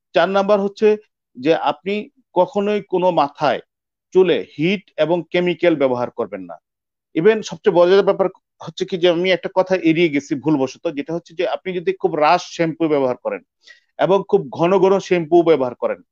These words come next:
তাহলে কিন্তু চুলের আগা ফেটে যেতে পারে এবং চুলের মাঝখানেও ফেটে যেতে পারে। এটাও কিন্তু খুব ইম্পর্টেন্ট। ফলে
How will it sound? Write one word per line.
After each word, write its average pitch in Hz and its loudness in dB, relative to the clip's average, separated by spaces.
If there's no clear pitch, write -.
তাহলে 190 2
কিন্তু 208 -6
চুলের 175 0
আগা 139 2
ফেটে 143 -6
যেতে 131 -6
পারে 147 -2
এবং 151 -4
চুলের 151 -2
মাঝখানেও 127 -6
ফেটে 107 -18
যেতে - -20
পারে। 92 -12
এটাও - -10
কিন্তু 190 -12
খুব 143 -6
ইম্পর্টেন্ট। 95 -8
ফলে 190 2